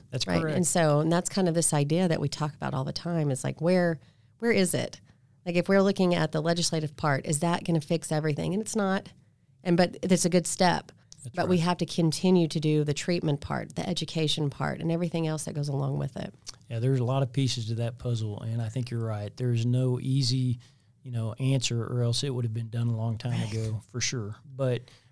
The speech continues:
Speaker 1: recognizing, I think, is a good step forward
Speaker 2: Mm-hmm.
Speaker 1: that, you know, many of these conditions are, are happening jointly or co-occurring, and, you know, you can't break 'em off into silos and just look at 'em in a vacuum. Uh,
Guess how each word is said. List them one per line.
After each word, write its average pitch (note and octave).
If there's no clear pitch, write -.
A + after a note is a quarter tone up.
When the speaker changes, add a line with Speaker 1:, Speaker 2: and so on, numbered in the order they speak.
Speaker 1:
recognizing, B2
I A#2
think, B2
is A2+
a A#2
good B2
step D#3
forward A#2+
Speaker 2:
Mm-hmm. B2
Speaker 1:
that, A#2
you C3+
know, A#2
many B2+
of B2
these B2
conditions A#2+
are, A2+
are A2
happening A2+
jointly A#2
or A2+
co-occurring, A#2+
and, A2+
you A#2
know, A2+
you A2
can't B2+
break B2+
'em A#2
off A#2
into A#2
silos A#2+
and A#2
just A2+
look A#2+
at A#2
'em A2+
in A2+
a G#2+
vacuum. A2+
Uh, G2+